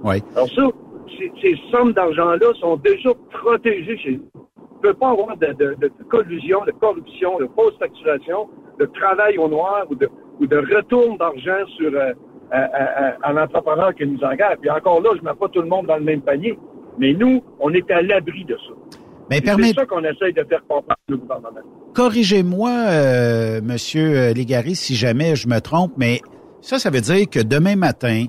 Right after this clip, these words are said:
Speaker 1: s'il y a un contrat, on va prendre l'autoroute quarante, disons. Euh, il y a un contrat et là, le ministère peut prendre cinquante pour cent de ses effectifs sur n'importe quel transporteur de vrac et cinquante pour cent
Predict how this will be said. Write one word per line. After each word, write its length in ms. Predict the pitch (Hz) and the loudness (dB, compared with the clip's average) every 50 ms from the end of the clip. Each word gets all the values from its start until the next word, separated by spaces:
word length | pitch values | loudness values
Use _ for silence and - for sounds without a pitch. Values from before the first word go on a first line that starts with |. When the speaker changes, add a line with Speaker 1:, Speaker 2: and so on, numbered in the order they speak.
| - - | -6 -10
Speaker 1:
s'il 280 | - - - - 135 143 | -8 -6 -6 -4 -2 -2
y 60 | 170 | -2
a 60 | 175 | -2
un 60 | 165 | -2
contrat, 720 | 147 - - 196 190 185 170 - - 127 127 160 175 185 175 | -4 -2 0 2 2 2 2 0 -2 -4 -2 0 2 2 2
on 220 | 143 120 117 117 | 2 2 2 2
va 120 | 123 151 143 | 2 0 -2
prendre 280 | - 156 185 196 196 | -2 0 0 2 2
l'autoroute 480 | 180 160 135 - 135 120 151 147 - - | 2 2 0 0 -2 -2 -2 -4 -4 -6
quarante, 480 | - 147 131 127 110 123 123 117 104 90 | -2 -2 0 0 0 0 0 0 -2 -4
disons. 320 | 87 90 82 82 98 85 80 - - - - - - - - 107 | -8 -10 -8 -6 -6 -6 -8 -10 -20 -20 -20 -20 -20 -14 -6 -2
Euh, 200 | 120 123 127 135 120 | 0 0 0 0 -2
il 80 | 143 | -2
y 40 | 147 | -2
a 60 | 151 | 0
un 60 | 160 - | 0 0
contrat 720 | - 175 170 165 143 127 - - 165 185 208 208 185 143 | 0 2 2 2 2 0 -2 -2 -2 0 0 2 2 2
et 160 | 135 135 131 | 2 0 0
là, 300 | 131 139 170 190 214 208 | 0 0 0 2 2 2
le 120 | 190 156 135 | 2 0 0
ministère 640 | 135 143 151 151 135 - - - 175 185 196 196 180 | -2 -2 -4 -4 -4 -6 -4 -2 0 2 2 2 2
peut 140 | - 151 123 | 2 0 -2
prendre 480 | - - 123 135 151 160 165 165 160 147 | 0 0 0 2 2 4 2 2 0 -2
cinquante 600 | - - - - 202 202 202 190 202 202 202 185 - | -4 -4 -4 -2 -2 -2 0 0 0 0 0 -2 -2
pour 160 | - 147 - | -6 -6 -6
cent 300 | - - - 175 175 185 | -6 -6 -4 -2 -2 -2
de 160 | 185 151 131 110 | 0 0 0 0
ses 380 | - - - 127 117 104 127 | 0 0 0 0 0 0 -2
effectifs 800 | 135 - - 127 - - - - - 156 160 170 170 - - - - - - - - - - | -4 -2 -2 -4 -4 -4 -6 -4 0 0 2 2 0 -2 -6 -16 -20 -20 -20 -20 -20 -20 -12
sur 440 | - - - - 131 127 127 113 98 | -8 -6 -4 0 2 2 2 2 0
n'importe 640 | 123 135 151 165 151 - - 170 156 - - - 143 127 - | 0 2 2 0 0 0 -2 -2 -2 -2 -2 -2 -2 -2 -2
quel 300 | - 165 160 160 160 147 | -2 0 2 2 0 0
transporteur 800 | - - 131 135 131 - - - 127 104 - - 139 139 143 139 | -2 -4 -2 -2 -2 -2 -2 -4 -4 -4 -2 -2 0 0 2 2
de 80 | 127 120 | 2 0
vrac 420 | 110 98 113 113 123 143 185 - _ _ _ - | -2 -2 -2 -2 0 -2 -2 -4 _ _ _ -2
et 260 | 151 160 165 175 165 - | 0 2 2 0 -2 -4
cinquante 640 | - - - - 170 175 170 147 - 180 185 - - | -12 -10 -6 -2 0 0 0 2 2 0 0 0 -2
pour 180 | - 151 113 - | -4 -4 -4 -2
cent 360 | - - - 147 151 156 165 | -2 -2 2 2 4 4 2